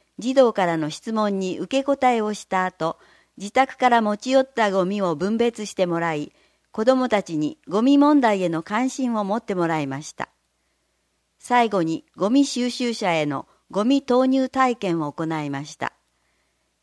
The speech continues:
写真が二枚あります。一、ゴミ減量についての特別授業の様子。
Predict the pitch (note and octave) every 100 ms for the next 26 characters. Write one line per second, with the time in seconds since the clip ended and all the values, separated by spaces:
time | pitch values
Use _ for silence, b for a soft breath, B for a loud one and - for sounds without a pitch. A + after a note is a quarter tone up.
0 | _ - B3 B3 C#4+ C#4 C4+ C4 C4+ C4
1 | A3+ F3+ D#3+ D#3 D3 D#3+ - _ _ _
2 | _ _ _ G3 F#3 G3 G3+ - _ _
3 | _ - G3 A#3 C#4+ B3+ B3+ B3+ A#3+ A3+
4 | G#3 - A3 F#3+ E3 D3 C#3 - G3 C#4
5 | C#4 C#4+ B3 A#3 B3 A3+ F#3+ D#3 D3 D3
6 | D3+ - C#3